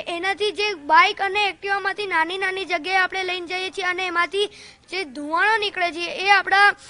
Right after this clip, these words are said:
આપણા એરને બહુ જ પ્રદૂષણ થાય છે અને આપણને હેરાની થાય છે શ્વાસ લેવામાં, લેવામાં અને પક્ષીઓને પણ હેરાની થાય છે કે હવે કઈ રીતના શ્વાસ લે. એના, એટલે આપણે, અ, નાની નાની જગ્યાએ બાઇક લઈને નહીં જવું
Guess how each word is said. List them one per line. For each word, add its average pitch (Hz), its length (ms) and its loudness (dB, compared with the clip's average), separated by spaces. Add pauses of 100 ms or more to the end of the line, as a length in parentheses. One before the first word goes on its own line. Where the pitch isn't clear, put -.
(320)
આપણા 381 220 2
એરને 349 380 2
બહુ 349 360 -2
જ - 120 -8
પ્રદૂષણ 359 560 -2
થાય 381 220 4
છે 415 100 0
અને 381 240 2
આપણને 370 420 0 (200)
હેરાની 330 460 -2
થાય 370 180 -2
છે 403 140 -8
શ્વાસ 339 380 -4
લેવામાં, 294 400 -6 (320)
લેવામાં 330 460 2
અને 415 540 -2
પક્ષીઓને 427 540 0
પણ 453 200 2
હેરાની 392 420 0
થાય 339 200 -2
છે 330 120 -10
કે 370 200 -6
હવે 381 280 0 (360)
કઈ 403 160 2
રીતના 427 360 0
શ્વાસ 349 440 0
લે. 294 280 -8
એના, 349 260 -6 (160)
એટલે 330 240 -4
આપણે, 370 400 2 (560)
અ, 320 300 0 (160)
નાની 320 320 0
નાની 403 260 4
જગ્યાએ 339 440 2
બાઇક 320 400 6
લઈને 349 340 0
નહીં 349 260 -2
જવું 247 280 -6